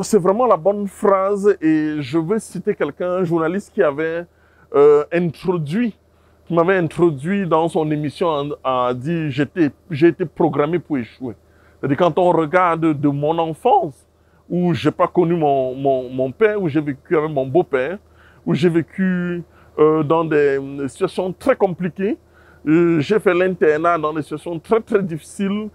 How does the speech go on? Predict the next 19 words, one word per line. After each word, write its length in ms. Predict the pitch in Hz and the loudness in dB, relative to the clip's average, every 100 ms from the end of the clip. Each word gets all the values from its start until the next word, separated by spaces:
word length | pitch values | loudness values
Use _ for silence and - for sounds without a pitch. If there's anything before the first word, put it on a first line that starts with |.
| - - | -18 0
J'ai 140 | 175 | 0
vécu 280 | 160 160 202 | 2 -2 0
de 120 | 165 | 0
maison 360 | 160 156 185 180 | 0 -2 0 0
en 120 | 151 | 0
maison, 360 | 160 151 175 185 | -2 -2 -2 0
donc 380 | 165 165 165 - _ _ 123 | -2 -2 -6 -12 _ _ -2
je 140 | 175 | -2
savais 500 | - 175 160 220 370 _ - - - - | 0 0 2 0 0 _ -20 -20 -20 -2
et 260 | 156 175 165 | 4 4 4
j'étais 300 | 139 202 208 | 0 0 0
préparé 500 | - 196 - 170 202 | 0 0 2 2 2
dans 160 | 170 170 | 0 -4
mon, 440 | 156 143 135 131 131 _ _ - - - - - | -6 -6 -8 -12 -20 _ _ -20 -20 -20 -20 -4
dans 140 | 120 196 | -2 0
ma 100 | 151 | -2
façon 280 | 180 208 | -2 0
de 120 | 190 160 | 2 2
vivre. 340 | 147 220 | 2 -2